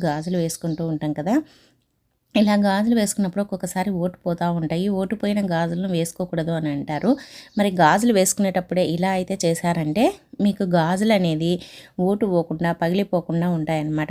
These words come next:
మనం ఎక్కించుకునేటప్పుడు కూడా ఒక్కొక్కసారి ఇలా ఓటు పోయినట్టు ఉన్నాయంటే కుచ్చుకొని పొరపాటున బ్లడ్ కూడా వస్తూ ఉంటుంది. మరి అటువంటి టెన్షన్, బాధ అవసరం లేకుండా మనం తెచ్చుకున్న వెంటనే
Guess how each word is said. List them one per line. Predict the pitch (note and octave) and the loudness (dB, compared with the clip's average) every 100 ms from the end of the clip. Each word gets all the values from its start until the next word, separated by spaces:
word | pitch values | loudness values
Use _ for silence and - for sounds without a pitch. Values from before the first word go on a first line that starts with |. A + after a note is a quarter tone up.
| G3 | 0
మనం | G#3 G3+ | 2 2
ఎక్కించుకునేటప్పుడు | F#3 G#3+ G#3 - G3 F3+ F#3 | 0 -2 -2 0 -2 -2 -6
కూడా | F3+ F#3+ | -2 -2
ఒక్కొక్కసారి | F#3 E3 E3+ F3 F#3+ D#4 - - - | 0 -2 0 0 2 0 -2 -20 -8
ఇలా | G#3+ G3+ | 4 4
ఓటు | F#3 F#3 G#3 | 6 2 0
పోయినట్టు | G3 G3 F#3 | 2 2 2
ఉన్నాయంటే | F3+ E3+ E3+ G3+ | 0 0 0 -2
కుచ్చుకొని | G3 F3+ - G3 G3+ | -4 -6 -2 -2 0
పొరపాటున | E3+ E3 E3 E3 F#3+ C#4 E4 - | -2 -2 -2 -2 2 2 0 -4
బ్లడ్ | F3+ E3+ E3 | -4 -2 -2
కూడా | F3 F3+ F#3+ | 0 2 2
వస్తూ | D#3+ - E3 | 0 -2 0
ఉంటుంది. | D#3+ D3 D#3 D3 F#3 | 0 -2 0 0 0
మరి | F3 D#3 | -2 -2
అటువంటి | - - D#3 D#3 E3 | -4 -4 -2 -2 -2
టెన్షన్, | D#3 D#3 F#3+ G3 F#3+ | -2 -2 0 -2 0
బాధ | D#3+ D#3 | 0 0
అవసరం | D#3 C#3 - D#3 | 0 -2 -4 -4
లేకుండా | D3+ C#3 D#3 D#3+ D4+ - - - - | -2 -2 -2 0 -2 -4 -20 -10 0
మనం | - G#3+ | 2 4
తెచ్చుకున్న | G#3 F3+ - A#3 | 2 0 2 2
వెంటనే | F#3 E3 F3 G#3+ | 2 0 0 -2